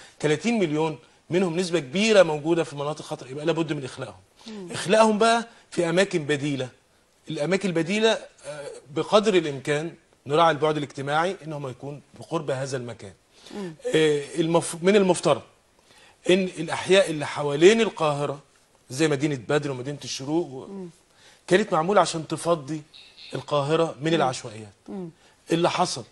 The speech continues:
Speaker 1: إنها ابتدت تتخصص للناس المقتدرين.
Speaker 2: كارثة.
Speaker 1: بالظبط.
Speaker 2: <laughs> نعم.
Speaker 1: ف-، مع العلم إن هو الحزام ال-، ال-، الخانق اللي حوالين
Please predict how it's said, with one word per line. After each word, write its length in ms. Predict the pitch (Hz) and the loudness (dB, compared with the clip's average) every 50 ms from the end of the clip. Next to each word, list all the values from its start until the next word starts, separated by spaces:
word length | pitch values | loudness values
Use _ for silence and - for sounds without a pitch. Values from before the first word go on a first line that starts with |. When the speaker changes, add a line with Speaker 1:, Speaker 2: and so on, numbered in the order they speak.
| _ _ _ _ _ _ _ _ _ _ _ - | _ _ _ _ _ _ _ _ _ _ _ -6
Speaker 1:
إنها 320 | 147 147 151 165 190 190 185 | -4 -2 0 2 2 2 2
ابتدت 360 | 180 - 202 196 185 190 - | 2 2 2 2 2 0 -6
تتخصص 640 | 180 - - 196 208 202 - 214 208 - - - - _ _ _ - | -8 -4 0 0 0 0 0 -2 -2 -2 -4 -10 -16 _ _ _ -4
للناس 300 | 160 165 185 214 214 - | 0 2 2 2 4 4
المقتدرين. 640 | 202 185 180 - - 180 170 151 160 147 147 143 - - _ _ _ _ _ _ _ _ _ _ _ _ - - _ _ - | 2 2 0 2 2 2 4 4 2 0 0 -2 -6 -14 _ _ _ _ _ _ _ _ _ _ _ _ -20 -20 _ _ -4
Speaker 2:
كارثة. 720 | 285 294 294 285 277 269 254 247 226 - - 185 156 143 - _ - | -2 0 0 0 0 0 0 0 0 0 -2 -4 -8 -14 -16 _ -8
Speaker 1:
بالظبط. 380 | 160 156 147 147 208 214 214 - - - - | -6 -2 4 6 6 6 4 2 -12 -16 -10
Speaker 2:
<laughs> 40 | |
نعم. 200 | - 208 214 233 - - 220 208 - - - - | -4 -2 0 0 0 -2 -6 -10 -12 -14 -20 -16
Speaker 1:
ف-، 180 | - - - - | -12 -10 -8 -2
مع 220 | 165 170 165 160 | 4 8 8 8
العلم 380 | 170 170 165 185 214 226 202 185 | 8 8 8 6 6 6 4 2
إن 180 | 156 156 156 156 | -2 -4 -4 -2
هو 240 | 151 175 202 208 | 0 2 4 6
الحزام 920 | 196 - - - - 139 - 156 131 147 139 127 165 180 202 220 226 202 190 | 8 8 8 6 4 2 0 -2 -2 -4 0 4 8 10 10 10 10 8 4
ال-، 180 | 165 151 143 139 | 0 0 -2 -8
ال-، 140 | 135 131 - | -8 -10 -10
الخانق 440 | 135 131 - - 180 190 190 175 - | -12 -10 -2 4 6 6 6 4 2
اللي 120 | 143 131 117 | -6 -8 -8
حوالين 500 | - 131 135 143 151 175 180 175 151 | -6 -6 -4 0 2 2 2 0 -2